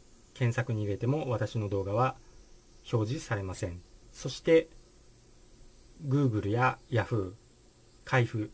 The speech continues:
で検索しても私のホームページは表示されません。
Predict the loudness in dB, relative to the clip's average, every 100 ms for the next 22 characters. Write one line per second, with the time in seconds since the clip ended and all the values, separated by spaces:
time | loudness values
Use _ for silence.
0 | -12 -2 -2 -2 -2 0 -2 -4 -2 -2
1 | 0 -2 -2 -4 -4 -2 -2 -2 -2 -4
2 | 0 0 0 -4 -20 -20 -20 -10 0 0
3 | 0 -6 -8 -14 -6 -6 -4 -8 -10